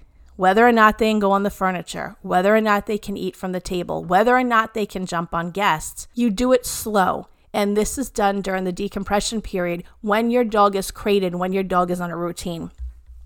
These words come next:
It is so much easier to teach your dog the rules the moment they get into your house, rather than giving them the freedom to run around crazy, and then you spend most of your day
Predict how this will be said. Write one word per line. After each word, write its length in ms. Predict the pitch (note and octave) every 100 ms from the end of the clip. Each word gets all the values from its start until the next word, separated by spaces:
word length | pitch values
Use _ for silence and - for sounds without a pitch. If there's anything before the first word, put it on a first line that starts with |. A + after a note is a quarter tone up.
| - -
It 160 | A3+
is 80 | A3
so 300 | - - A3
much 260 | A3+ B3+ -
easier 380 | G#3+ F#3+ G#3
to 80 | G3+
teach 360 | F#3 - A3+ -
your 140 | B3+
dog 380 | A#3 G3+ F#3+ F#3
the 100 | G3
rules 480 | F#3 F#3 E3+ D#3+ - -
the 80 |
moment 500 | A3 G#3 G#3+ B3+ D4+
they 120 | D4 C#4
get 180 | A#3
into 260 | A3+ A3 A3
your 180 | G3+ G3
house, 600 | C4 B3 D#3+ D#3+ - - - _
rather 380 | - G#3 A3+ C4
than 220 | A#3 G#3+
giving 260 | G3+ A3 C#4
them 160 | B3 A3
the 80 |
freedom 480 | G3+ - G3 G3+ A3+
to 140 | G#3+ F#3
run 260 | F#3 F#3+
around 420 | B3 A3 G#3 G3+
crazy, 680 | F#3+ - F3+ F3+ F3+ C#4+ D4 - _ -
and 240 | G#3 G#3
then 260 | G3+ G#3+ A#3+
you 140 | A3+
spend 380 | A3 - G3+ F#3+
most 300 | F3+ F#3 -
of 100 | G3
your 180 | F#3+ G#3+
day 520 | G3 E3+ D#3+ D#3+ E3